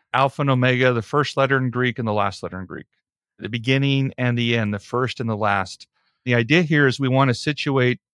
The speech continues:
Jesus and Jesus's Father as having absolute power. You can put your trust in them because they can overcome this Roman Empire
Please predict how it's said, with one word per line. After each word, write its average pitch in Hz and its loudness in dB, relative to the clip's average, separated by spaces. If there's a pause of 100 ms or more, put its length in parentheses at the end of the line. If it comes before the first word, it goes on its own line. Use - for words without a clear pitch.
Jesus 120 -4 (220)
and 110 -4
Jesus's 117 -6
Father 117 0 (380)
as 107 -2
having 120 -2
absolute 113 -4
power. 95 -4
You 131 -12
can 123 -8
put 139 -2
your 147 -2
trust - 0
in 123 -2
them 110 0 (360)
because 113 -2
they 123 2
can 147 -4
overcome 139 0
this 113 -4
Roman 120 0
Empire 101 0